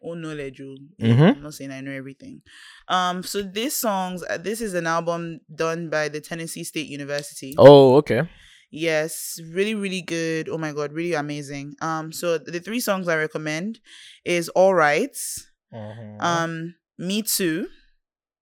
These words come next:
Speaker 1: and
Speaker 2: <laughs> The
Speaker 1: Purpose,
Speaker 2: irony.
Speaker 1: as in,
Speaker 2: <laughs>
Speaker 1: and Purpose.
Speaker 2: Me Too, All Right, and Purpose.
Speaker 1: Purpose.
Speaker 2: Okay.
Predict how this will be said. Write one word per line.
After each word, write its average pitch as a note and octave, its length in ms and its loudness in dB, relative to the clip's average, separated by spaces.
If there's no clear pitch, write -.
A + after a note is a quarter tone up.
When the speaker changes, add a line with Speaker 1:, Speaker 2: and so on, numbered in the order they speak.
Speaker 1:
and E3+ 420 2
Speaker 2:
<laughs> C#3 60 2
The D#3 140 6
Speaker 1:
Purpose, F3+ 200 6
Speaker 2:
irony. G#2+ 380 2
Speaker 1:
as D#3 120 6
in, F3 640 2
Speaker 2:
<laughs> - 140 -10
Speaker 1:
and F3 220 4
Purpose. - 680 4
Speaker 2:
Me C3+ 220 0
Too, B2+ 480 -2
All A#2+ 240 6
Right, G#2+ 360 -2
and F#2+ 460 -12
Purpose. - 680 0
Speaker 1:
Purpose. G2 160 -8
Speaker 2:
Okay. F#2 240 -14